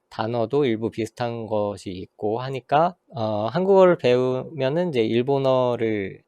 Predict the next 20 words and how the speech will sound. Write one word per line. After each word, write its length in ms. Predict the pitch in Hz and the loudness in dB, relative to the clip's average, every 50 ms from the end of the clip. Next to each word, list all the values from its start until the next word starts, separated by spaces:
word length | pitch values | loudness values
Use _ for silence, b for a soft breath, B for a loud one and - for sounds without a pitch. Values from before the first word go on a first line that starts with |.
| _ | _
익히기가 1160 | - 117 - - - - 123 123 123 123 120 120 117 117 113 110 110 - _ - 107 101 110 127 _ | -12 -12 -10 -6 -4 -4 -2 0 0 0 0 0 -2 -2 -4 -6 -8 -10 _ -6 -4 -4 -4 -4 _
조금 360 | - 147 139 - 151 147 139 | -6 -6 -4 -4 -4 -2 0
더 380 | 139 135 131 127 123 120 - - _ _ _ - | 2 4 4 4 2 0 -2 -6 _ _ _ -14
뭐 140 | 131 120 113 | -10 -10 -6
수월하지 440 | - - 180 180 180 175 170 160 123 | 2 4 6 8 8 8 6 6 4
않을까, 420 | 101 107 117 - - 117 120 139 | 2 2 -2 -2 -2 -4 -4 -4
뭐 100 | 147 127 | -6 -8
그런 460 | - - 123 123 127 123 117 110 104 113 _ | -8 -2 0 0 0 0 -2 -6 -10 -14 _
생각은, 640 | - 151 160 165 165 156 143 123 127 139 156 165 165 _ | -6 -4 -2 4 6 6 6 6 2 -2 -2 -6 -10 _
어, 160 | - 104 92 | -12 -12 -8
들 160 | - - 123 - | -2 -2 -2 0
수 100 | - 123 | 0 -4
있겠죠. 480 | 98 - - 98 - - - 120 151 _ _ _ | -4 -4 -6 -12 -12 -10 -16 -16 -16 _ _ _
프로그래밍 500 | - - 165 156 160 156 156 147 143 120 | 0 2 4 4 4 4 2 2 0 0
언어, 460 | 98 98 104 104 104 104 104 104 98 92 | 0 0 0 0 -2 -2 -2 -2 -4 -6
뭐 160 | 90 95 92 | -8 -10 -10
C나 640 | - - - 143 143 147 143 143 139 135 131 123 123 | -10 -8 -6 -4 -2 -2 -2 -2 -2 0 0 0 -2
파이썬 540 | - - 139 143 139 - - - 127 120 107 | -2 -2 -2 -2 -2 -4 -4 -6 -4 -4 -4
이런 260 | 95 101 110 113 110 | -4 -4 -4 -6 -4
것을 640 | 107 107 107 104 104 104 - - 107 104 101 101 | -4 -4 -2 -2 -4 -6 -8 -8 -8 -8 -8 -8